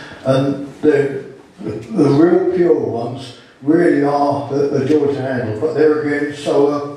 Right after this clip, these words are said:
pure Carniolans, um, and pure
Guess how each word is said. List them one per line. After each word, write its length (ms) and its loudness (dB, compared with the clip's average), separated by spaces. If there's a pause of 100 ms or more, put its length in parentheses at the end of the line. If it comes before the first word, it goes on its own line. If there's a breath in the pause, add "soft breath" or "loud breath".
(100)
pure 400 0 (100)
Carniolans, 1040 -2
um, 280 -8
and 220 -8
pure 520 0